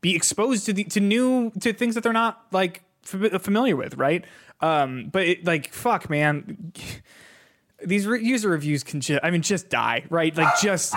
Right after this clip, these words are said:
get outta here. Like, you, you are <laughs> holding us all back. Um, I'm, I'm a little unhinged today. <laughs>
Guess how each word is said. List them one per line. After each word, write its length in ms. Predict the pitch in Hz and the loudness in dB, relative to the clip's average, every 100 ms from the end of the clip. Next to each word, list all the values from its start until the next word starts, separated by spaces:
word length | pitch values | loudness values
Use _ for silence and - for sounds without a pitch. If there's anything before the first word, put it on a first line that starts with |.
| 170 | 2
get 140 | 156 | 2
outta 180 | 127 131 | 2 0
here. 400 | - 135 127 131 - | -2 -2 -2 -2 -2
Like, 180 | 139 | -4
you, 180 | 131 147 | -2 -6
you 320 | 147 151 151 | -2 -2 0
are 300 | 143 135 131 - 151 | 2 2 0 -4 -8
<laughs> 200 | 110 - | -8 -4
holding 260 | 156 139 131 | -2 0 0
us 120 | - | -4
all 80 | - | -6
back. 400 | - - - - - - - - - - | -8 -6 -6 -10 -14 -18 -18 -18 -12 -4
Um, 420 | 127 110 120 123 - _ _ _ - - | 0 0 -2 -10 -14 _ _ _ -10 -4
I'm, 140 | 277 | -4
I'm 220 | - - | -2 -2
a 20 | 440 311 | 0 0
little 140 | 262 | 0
unhinged 420 | 240 180 196 170 | 0 0 0 0
today. 340 | 151 131 120 | -2 -4 -4
<laughs> 60 | - | -8